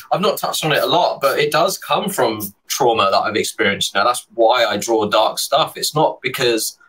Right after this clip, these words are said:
I romanticize the idea of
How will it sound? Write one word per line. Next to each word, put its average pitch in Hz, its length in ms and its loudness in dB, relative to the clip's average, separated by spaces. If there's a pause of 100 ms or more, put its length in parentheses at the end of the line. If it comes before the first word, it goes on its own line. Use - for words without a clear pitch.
(500)
I 117 200 0
romanticize 117 1120 0
the 117 140 2
idea 113 440 2
of 104 280 0